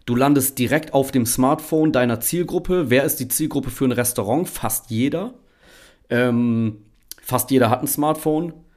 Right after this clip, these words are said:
in deiner Stadt, in deiner Region, wo du werben willst. Fast jeder hat Instagram, Facebook oder beides drauf.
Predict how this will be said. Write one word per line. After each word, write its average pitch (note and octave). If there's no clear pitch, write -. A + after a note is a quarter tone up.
in D3
deiner C#3+
Stadt, D3+
in C3
deiner C3
Region, B2+
wo B2
du B2
werben C3
willst. C3
Fast -
jeder B2+
hat A2+
Instagram, A#2+
Facebook A#2+
oder G#2+
beides A2+
drauf. A2